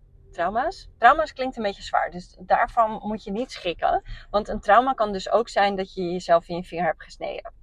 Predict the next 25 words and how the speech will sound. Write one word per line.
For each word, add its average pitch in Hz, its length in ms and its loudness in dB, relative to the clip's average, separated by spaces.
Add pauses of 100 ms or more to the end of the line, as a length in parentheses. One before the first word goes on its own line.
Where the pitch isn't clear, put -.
zoals - 220 -14
ik. - 240 -18 (600)
Nou - 120 -4
ja, - 60 -10
het - 80 -16
was 170 160 -6
iets - 180 -6
heftiger 175 360 -4
dan 165 160 2
alleen 175 240 2
maar 156 120 0
een 180 60 -6
sneetje 190 300 -4
in 170 60 -4
mijn 175 120 -6
vinger. - 460 4 (340)
<laughs> 508 420 0
Het 247 120 -4
was, 226 180 2
eh, 185 360 8
een 196 80 -4
behoorlijk, 202 400 -2
eh, 165 280 4
heftige 180 760 -4
situatie. 214 640 -2